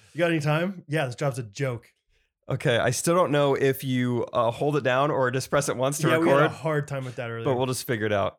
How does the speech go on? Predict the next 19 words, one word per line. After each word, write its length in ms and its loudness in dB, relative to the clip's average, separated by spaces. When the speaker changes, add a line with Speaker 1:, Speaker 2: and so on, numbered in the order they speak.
Speaker 2:
I'm 100 2
gonna 140 2
hold 180 2
down. 300 -2
Colin's 320 0
turning 240 -2
thirty-two 760 -2
Speaker 1:
Okay. 280 -8
Speaker 2:
tomorrow. 520 0
<laughs> 60 -18
Speaker 1:
Okay, 280 -2
go 100 -2
Speaker 2:
This 200 0
Speaker 1:
ahead. 20 -12
Speaker 2:
is 60 -10
gonna 200 -10
be 100 -6
great. 320 -4
Okay. 280 -6